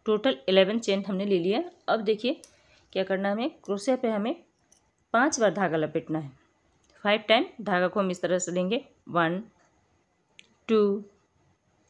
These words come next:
थ्री, फोर और ये फाइव, यानी पांच बार धागे को हमने लिया। तो टोटल हमारे क्रोशिया पे छः हो जाने चाहिए, एक,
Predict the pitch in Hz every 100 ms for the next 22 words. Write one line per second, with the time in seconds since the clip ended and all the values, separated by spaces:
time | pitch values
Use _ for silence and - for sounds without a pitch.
0 | _ 220 190 190 226 - _ _ _ _
1 | _ _ _ - 196 185 190 - - _
2 | _ _ _ 185 190 269 - 147 131 -
3 | _ _ _ _ - 214 247 214 233 262
4 | 208 190 175 175 180 196 185 165 190 208
5 | 214 240 240 269 240 226 220 208 208 208
6 | 214 - 214 196 170 175 175 175 214 -
7 | - - _ - 190 220 226